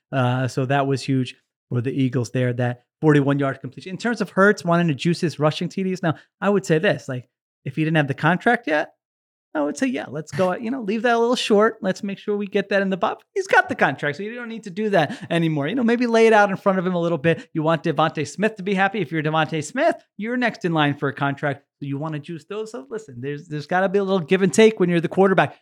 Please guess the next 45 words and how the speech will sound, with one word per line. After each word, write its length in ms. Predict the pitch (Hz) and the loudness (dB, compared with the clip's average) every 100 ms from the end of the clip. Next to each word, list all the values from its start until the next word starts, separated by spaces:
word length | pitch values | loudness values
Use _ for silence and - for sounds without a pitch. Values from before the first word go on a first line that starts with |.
| - | -6
A 80 | 143 | -2
lot 220 | 165 196 | 2 4
of 80 | 208 | 4
stuff 260 | - 214 | 4 4
goes 220 | 220 202 208 | 6 6 6
into 240 | 214 208 | 6 6
it, 120 | 180 | 4
Sean. 300 | - 208 185 - - | 6 6 4 2 -2
You 120 | 180 | 4
know, 80 | 196 190 - | 4 4 4
Caleb 340 | 214 226 190 | 6 8 8
Williams 320 | 185 220 190 | 8 8 6
getting 240 | 208 196 175 | 4 0 2
ripped 280 | 220 226 | 2 2
for 120 | - 196 | -2 2
not 220 | 208 208 | 2 4
talking 280 | 214 208 208 | 4 6 6
to 60 | |
the 60 | 190 | 6
media. 440 | 196 226 208 165 - | 6 6 6 2 0
You're 120 | 170 | -2
the 100 | 190 | 0
face 300 | 170 233 233 | 0 2 2
of 100 | 196 | 0
the 80 | 165 | -2
franchise. 720 | - 220 254 220 214 175 151 | -2 2 4 4 2 2 2
These 160 | 208 214 | 0 2
are 60 | |
things 340 | 196 208 190 170 | 2 2 0 0
you 60 | |
gotta 200 | 170 170 | 2 2
do. 180 | 165 165 | 4 2
You 100 | 135 | 4
gotta 180 | 151 151 | 4 4
get 180 | 147 - | 2 0
your 60 | |
guys 220 | 147 131 - | -2 -2 -2
paid. 240 | 127 113 | -6 -2
All 80 | 143 | -2
right. 160 | 110 - _ _ _ - | -4 -10 _ _ _ 2
So 80 | 160 | 6
there's 160 | 143 131 | 6 6
that. 200 | 139 131 | 2 2
All 100 | 147 | 2
right. 200 | 131 | 2